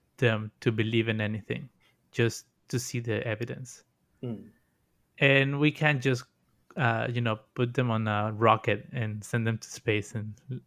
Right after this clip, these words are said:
Speaker 1: look at the earth. <laughs>
Speaker 2: Okay.
Speaker 1: Right? It's
Speaker 2: Fine.
Speaker 1: some-, something that we can do with anybody.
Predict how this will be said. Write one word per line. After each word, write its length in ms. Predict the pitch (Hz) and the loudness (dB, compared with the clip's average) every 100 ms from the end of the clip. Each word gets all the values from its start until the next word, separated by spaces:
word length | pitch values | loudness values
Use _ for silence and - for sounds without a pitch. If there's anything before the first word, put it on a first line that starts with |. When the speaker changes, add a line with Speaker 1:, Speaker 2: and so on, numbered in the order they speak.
| _ - | _ -8
Speaker 1:
look 140 | 123 | -4
at 80 | 123 | -4
the 140 | 120 123 | -4 -4
earth. 220 | 117 107 - | -4 -6 -8
<laughs> 300 | 196 139 - | 0 0 0
Speaker 2:
Okay. 300 | 151 117 104 _ _ _ _ - | -4 -4 -10 _ _ _ _ -6
Speaker 1:
Right? 240 | 123 127 127 | -2 -2 -2
It's 160 | 131 | -6
Speaker 2:
Fine. 220 | 104 110 151 | -6 -12 -8
Speaker 1:
some-, 280 | - 143 | 0 0
something 360 | 147 160 147 147 | 4 4 4 4
that 240 | 127 120 | 4 2
we 120 | 139 123 | -2 -2
can 200 | 127 117 | 0 2
do 180 | 117 | 2
with 160 | 110 117 | 2 0
anybody. 460 | 113 123 120 117 | -2 -4 -8 -10